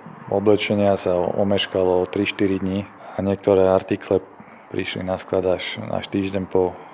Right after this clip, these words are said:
po plánovanom termíne dodania, že v tomto bol malinký, malinký sklz, čo sa týka di-, distribúcie oblečenia. Niektoré artikle sa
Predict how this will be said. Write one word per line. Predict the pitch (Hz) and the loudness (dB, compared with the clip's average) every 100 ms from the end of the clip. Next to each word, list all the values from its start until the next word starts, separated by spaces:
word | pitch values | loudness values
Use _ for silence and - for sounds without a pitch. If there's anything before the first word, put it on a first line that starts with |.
| - - - - - - | -20 -20 -14 -12 -12 -8
po | - | -6
plánovanom | - 90 92 101 95 92 92 - - - - | -2 -2 0 2 2 0 -2 -10 -20 -20 -8
termíne | - 95 95 95 | -2 0 0 0
dodania, | 92 98 101 110 113 - - - - - - 104 | 0 2 2 2 0 -4 -18 -18 -18 -20 -14 -4
že | 101 | -4
v | - | -2
tomto | 101 101 - | -2 -2 -2
bol | 98 98 95 | 0 2 2
malinký, | 95 98 104 104 101 95 95 110 | 2 2 2 -2 -2 -2 -2 -6
malinký | 101 98 101 98 - | -2 0 0 -2 -8
sklz, | - 101 98 - - | -4 0 0 0 -6
čo | - 92 | -2 -2
sa | |
týka | - - 90 | -2 -2 0
di-, | 95 - | -2 -2
distribúcie | 98 - 107 104 104 - 107 | -4 -2 -2 0 -2 0 0
oblečenia. | 104 107 - 107 107 104 104 - - - - - - - | 4 2 2 0 2 2 0 -10 -18 -18 -18 -18 -20 -10
Niektoré | 104 101 - 101 98 95 | -2 -2 0 2 4 6
artikle | 98 - 95 98 95 87 | 4 0 -2 2 2 0
sa | - 98 92 90 | -2 0 2 0